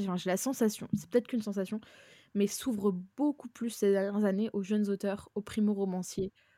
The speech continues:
aux primo-auteurs. Euh, je trouve que quand même, il y a une vraie ouverture. Là où il y a quelques années, voir un jeune, jeune auteur, aut-, autrice signé en maison d'édition, c'était en mode waouh,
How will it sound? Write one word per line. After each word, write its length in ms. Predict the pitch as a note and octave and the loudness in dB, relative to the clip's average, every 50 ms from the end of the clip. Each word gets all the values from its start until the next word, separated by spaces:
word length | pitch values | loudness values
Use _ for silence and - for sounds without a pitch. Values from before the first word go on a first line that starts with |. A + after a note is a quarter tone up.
| _ _ _ - | _ _ _ -2
aux 60 | A3+ | -2
primo-auteurs. 840 | G#3+ - - - G#3 G3+ G3 G3 F#3+ F#3 - F#3+ F#3 G3 - - - _ _ _ _ _ _ _ _ - | -2 -2 0 2 4 4 4 4 2 0 0 -2 -2 -2 -4 -10 -20 _ _ _ _ _ _ _ _ -6
Euh, 920 | F3+ F3+ F3+ F3 F3 E3+ E3 D#3+ E3+ E3+ - - - F#2 - A#1 G1+ - - G1+ - - - - - - - - - - - - | -4 -2 -2 0 0 0 -2 -2 -2 -4 -4 -4 -4 -4 -4 -4 -4 -4 -4 -4 -6 -8 -12 -14 -16 -16 -18 -20 -20 -20 -16 -10
je 160 | G3 - G#3 | -4 0 0
trouve 200 | G3 - - B3 | 0 0 -2 -2
que 80 | - A#3 | 0 0
quand 200 | G#3 - - A#3 | 0 2 4 4
même, 140 | A3+ A#3+ B3 | 6 8 8
il 60 | A3+ | 8
y 40 | G3+ | 6
a 40 | F3+ | 6
une 80 | F#3 | 4
vraie 160 | F3 D#3+ F#3+ G#3 | 0 2 2 2
ouverture. 400 | G#3+ G3 F#3+ F3 - - C4 - | 4 4 2 0 0 -2 -2 0
Là 180 | G#3 G3+ G#3+ A#3 | 2 2 2 2
où 60 | A3 | 4
il 40 | G3+ | 2
y 40 | E3 | 2
a 60 | E3+ | 2
quelques 360 | - A#3 A3+ G#3+ - A#3 G#3+ | 2 0 0 2 2 4 4
années, 360 | G#3+ G3+ G3+ G#3+ A#3+ C4 C#4 - - - - _ _ _ _ _ _ _ _ _ _ _ _ _ _ _ _ - | 6 6 6 6 6 4 2 -2 -10 -20 -20 _ _ _ _ _ _ _ _ _ _ _ _ _ _ _ _ -8
voir 360 | F#3+ F#3+ G#3+ B3 B3 G#3+ - - _ _ _ _ - _ - - | 0 4 6 6 6 6 2 -4 _ _ _ _ -20 _ -4 0
un 140 | - G#3 | 2 4
jeune, 500 | A3 F#3+ A3+ A#3+ A#3 A#3 A3+ A3 A3 G#3+ G#3 | 6 8 10 10 10 10 10 10 10 8 8
jeune 280 | G3 G#3 G#3 G#3 - - | 8 8 6 6 4 2
auteur, 420 | - C#3 G3+ G#3 A3+ G#3+ G#3 G#3 G3+ | 2 2 4 6 6 6 6 6 4
aut-, 180 | G3+ - - - | 2 0 0 0
autrice 500 | G#3 G#3 - - A#3 A3 - - - - - | 0 0 0 0 -2 -2 -2 -4 -8 -10 -12
signé 360 | - - - - A3 A3 A3 | -10 -2 4 6 8 8 8
en 60 | G#3+ | 8
maison 200 | G#3 G3 F#3 F#3+ | 6 6 6 6
d'édition, 420 | G3+ F#3 F#3 F#3 - - - B3 A#3 | 4 4 2 0 -4 -2 -2 -2 -2
c'était 160 | - - F#3 | -2 -4 -4
en 60 | E3+ | -2
mode 180 | E3+ E3+ D#3 D3+ | 0 0 0 -2
waouh, 460 | - D#3 E3+ E3+ F3+ F#3 F#3 E3 | -2 -2 0 2 4 6 6 6